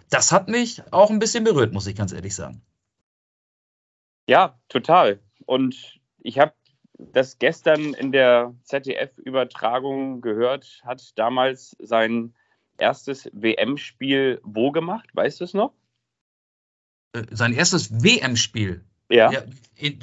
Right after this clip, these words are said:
Speaker 1: das erste W-M-Spiel dann ja in Deutschland irgendwo. Wo, weiß ich nicht, aber zweitausendsechs in Deutschland sicherlich.
Speaker 2: Zweitausendsechs in Deutschland ist richtig. Und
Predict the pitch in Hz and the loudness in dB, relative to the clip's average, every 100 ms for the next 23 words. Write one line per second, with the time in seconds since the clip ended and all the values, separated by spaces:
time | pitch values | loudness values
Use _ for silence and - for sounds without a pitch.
0 | 110 - 117 - 135 - 123 110 156 214 | -14 -6 -6 -4 -6 -4 -2 0 0 0
1 | - 220 214 196 185 175 165 156 - 117 | -4 -4 0 2 4 4 6 4 4 0
2 | 98 92 117 107 101 95 90 - 107 107 | -2 -4 -4 -2 -2 -6 -10 -16 -14 -6
3 | 110 160 190 175 120 107 110 113 107 120 | -4 4 4 4 0 -2 0 -2 0 0
4 | 117 117 123 123 127 123 127 120 95 85 | 0 -2 -2 -2 -2 0 0 0 -6 -8
5 | 85 - 95 90 87 135 165 160 151 165 | -12 -12 -10 -8 2 2 4 2 0 -2
6 | - 131 170 - 139 131 113 156 180 185 | 0 0 0 -4 -6 -4 -6 -4 -6 -4
7 | 131 131 | -4 -4